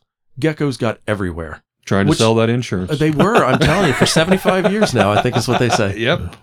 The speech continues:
Speaker 1: That actually, they, they were just a nuisance animal. It's not like they'd get in and, you know, destroy anything, like, because they were literally just trying to eat the bugs and the mosquitoes, which was fine with me 'cause I'm trying to keep that malaria down to as minimum as possible.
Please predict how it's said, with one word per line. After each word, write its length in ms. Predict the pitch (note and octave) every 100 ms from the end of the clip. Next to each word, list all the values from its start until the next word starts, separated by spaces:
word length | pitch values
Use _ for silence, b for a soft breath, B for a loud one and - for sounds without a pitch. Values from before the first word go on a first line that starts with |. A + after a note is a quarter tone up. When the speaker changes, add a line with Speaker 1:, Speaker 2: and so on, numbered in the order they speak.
| -
Speaker 1:
That 340 | C3 B2+ E3+
actually, 340 | D#3+ E3+ A#2+
they, 220 | A2+ C#3 F#3
they 320 | E3 B2 G3
were 80 | F3+
just 160 | C3+
a 80 | A#2
nuisance 480 | F#2 G#2+ G2 E2 -
animal. 220 | F2 G2
It's 100 | C#3
not 100 | B2+
like 140 | B2
they'd 180 | A#2 A#2
get 140 | G2 F#2+
in 180 | G2 G2
and, 160 | F#2
you 60 | F#2+
know, 80 | F2
destroy 380 | F2+ - G2 F#2+
anything, 240 | E2+ F#2
like, 160 | F#2 F#2
because 160 | A2+
they 80 | A2+
were 60 | G#2+
literally 260 | G#2+ G2+
just 160 | F#2 F#2+
trying 140 | G2+
to 60 | F2
eat 140 | G2
the 60 | F#2
bugs 260 | E2+ F#2+ F#2+
and 40 |
the 40 | F2
mosquitoes, 440 | - G#2 F#2 E2
which 140 | A2+
was 80 | G#2+
fine 240 | - D3 G2+
with 140 | F2+
me 180 | A2 F#2+
'cause 400 | F2+ D#2 - -
I'm 60 | -
trying 180 | -
to 80 | G2+
keep 140 | A2 G2+
that 140 | F2+
malaria 320 | F2 G2+ F#2+
down 180 | F2 F2
to 60 | F2
as 100 | -
minimum 320 | G2 F#2 F#2
as 140 | -
possible. 400 | - G2+ - A#2